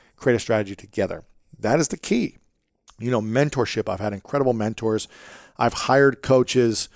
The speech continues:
my entire life who give me great ideas. You know, I was just meeting with Ed Milet a few weeks ago in Laguna Beach, and this guy has had an incredible,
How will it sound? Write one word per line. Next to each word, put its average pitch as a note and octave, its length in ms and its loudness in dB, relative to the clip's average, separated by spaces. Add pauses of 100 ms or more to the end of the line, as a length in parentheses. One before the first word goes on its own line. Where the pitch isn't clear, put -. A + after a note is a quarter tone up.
(220)
my A2+ 200 0
entire C3 440 0
life G2+ 460 0 (600)
who C3 200 2
give B2+ 240 2
me B2+ 460 -2 (340)
great A2+ 340 0
ideas. G#2+ 540 -2
You A2 60 -12
know, G#2 80 -6
I G2 40 -4
was F#2 120 -8
just B2+ 220 -2
meeting A2+ 260 -6
with G#2+ 240 -4 (120)
Ed C3 140 0
Milet A#2 520 0 (200)
a G#2 80 -6
few A#2+ 240 -2
weeks A#2+ 240 -2
ago A2+ 400 -2 (400)
in A#2 140 -8
Laguna A2+ 340 -4
Beach, G#2+ 480 -8 (420)
and G#2 140 -10
this C3+ 140 -2
guy B2 380 2
has G#2 240 -6
had B2 120 -2
an A#2 80 -10
incredible, A2 800 2